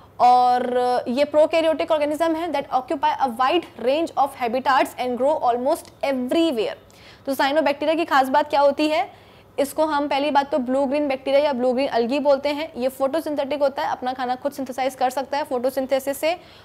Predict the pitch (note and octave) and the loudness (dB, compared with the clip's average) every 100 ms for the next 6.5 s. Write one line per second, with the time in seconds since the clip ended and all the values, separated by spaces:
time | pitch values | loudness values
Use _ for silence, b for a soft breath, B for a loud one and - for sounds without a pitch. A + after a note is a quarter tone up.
0 | B C4 C#4 C#4+ B3+ C#4 C#4+ C4+ D#4 D#4 | B 6 8 6 4 2 2 -2 0 0
1 | D4+ D#4+ D#4 D#4+ E4 E4+ B B B - | 0 -2 0 2 0 -2 B B B -20
2 | - - - - F4 D4+ C#4 B3+ G#3 G3 | -20 -20 -4 2 4 4 2 0 -4 -4
3 | - - D#4 D4 C4+ D#3+ - - B3 D4+ | -8 0 0 2 0 -2 -8 -8 0 0
4 | B3 A#3 C#4 F#4 F#4+ - A3+ A#3 E4 G4 | 0 2 4 4 2 -2 -4 0 2 2
5 | D#4+ D4+ C#4+ D4+ D#4 B3+ B3+ D#4 C#4 A#3 | 2 -2 0 -2 -2 -4 -4 -4 -2 -2
6 | A#3 G#3 G3+ - G3 | 0 -2 -4 -10 -12